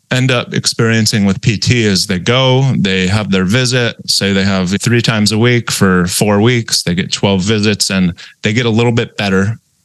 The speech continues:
through that process. But then they get discharged from therapy, and the problem usually comes back. Not in all cases,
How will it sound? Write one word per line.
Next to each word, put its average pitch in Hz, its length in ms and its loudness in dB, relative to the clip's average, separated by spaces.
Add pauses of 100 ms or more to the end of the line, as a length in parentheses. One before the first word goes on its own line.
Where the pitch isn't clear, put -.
(920)
through 123 160 0
that 92 240 -2
process. - 640 -2 (300)
But - 120 -2
then 117 140 2
they 120 100 2
get 107 200 -2
discharged 117 800 0
from 98 180 0
therapy, 117 680 0
and 95 440 0 (280)
the - 80 -2
problem 113 440 0 (260)
usually 139 500 2
comes 98 340 0
back. - 340 -6 (180)
Not 175 240 0
in 196 120 0
all 101 200 0
cases, 98 600 -2